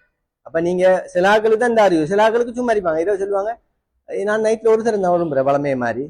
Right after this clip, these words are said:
அப்படி கூட போடலம்பாங்க." ஆனா சீனி கூட இருக்கு. அப்ப நீங்க தயவு செய்து சுகர் காராக்கள்,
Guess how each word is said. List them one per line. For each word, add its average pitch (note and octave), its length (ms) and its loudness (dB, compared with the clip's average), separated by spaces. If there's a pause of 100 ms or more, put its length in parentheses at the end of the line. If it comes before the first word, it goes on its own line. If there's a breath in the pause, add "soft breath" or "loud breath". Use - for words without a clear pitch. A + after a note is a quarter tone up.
(480)
அப்படி E3 220 -6
கூட G3 240 2
போடலம்பாங்க." C#3+ 640 0 (140)
ஆனா F#3+ 160 -6
சீனி A3+ 280 -2
கூட G#3 180 2
இருக்கு. C#3+ 220 -6 (520)
அப்ப C3 200 -8
நீங்க D#3+ 380 2
தயவு E3 260 2
செய்து C#3+ 560 -2 (280)
சுகர் F3 300 0
காராக்கள், C3 560 0